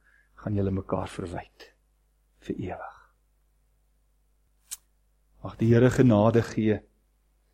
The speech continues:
dat persone wat die Here nodig het, wat ook na die C D luister, hom of haar tot die Here sal bekeer.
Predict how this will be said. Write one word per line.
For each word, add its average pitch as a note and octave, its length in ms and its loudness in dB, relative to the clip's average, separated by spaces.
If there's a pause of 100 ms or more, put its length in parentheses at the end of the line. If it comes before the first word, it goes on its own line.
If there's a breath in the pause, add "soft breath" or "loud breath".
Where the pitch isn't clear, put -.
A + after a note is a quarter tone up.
(440)
dat G#2 260 -2
persone C3+ 520 8
wat A2+ 140 2
die G#2+ 180 2
Here C3 200 8
nodig C3 420 6
het, C3 160 0
wat G2+ 160 -6
ook B2+ 220 -2
na B2 120 0
die A2 300 -2 (360)
C C#3+ 340 6
D C#3+ 180 12
luister, C3+ 580 6 (1800)
hom C3 140 -4
of B2+ 120 0
haar A#2 260 2
tot A#2+ 140 4
die A2 120 2
Here A2+ 240 4
sal A2 220 0
bekeer. G#2+ 500 -6